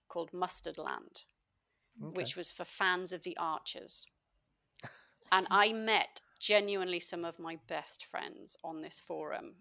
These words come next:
Speaker 1: um, that
Speaker 2: Wow.
Speaker 1: I, I still know ten years later.
Speaker 2: Wow.
Speaker 1: Um, and I had that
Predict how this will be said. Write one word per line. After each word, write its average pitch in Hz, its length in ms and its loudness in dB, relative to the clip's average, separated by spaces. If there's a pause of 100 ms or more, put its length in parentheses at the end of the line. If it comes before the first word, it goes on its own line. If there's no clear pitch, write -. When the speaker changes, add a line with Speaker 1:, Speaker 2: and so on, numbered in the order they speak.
(140)
Speaker 1:
um, 156 340 -4
that - 140 2
Speaker 2:
Wow. 165 60 4
Speaker 1:
I, 165 160 -2 (120)
I 175 40 -2
still 185 400 0
know 170 420 -2 (920)
ten 165 220 2
years 160 180 -2
later. 160 380 -2 (680)
Speaker 2:
Wow. 165 200 0
Speaker 1:
Um, 160 260 -6 (640)
and 170 400 0 (1200)
I 208 100 10
had 208 300 8
that 165 240 6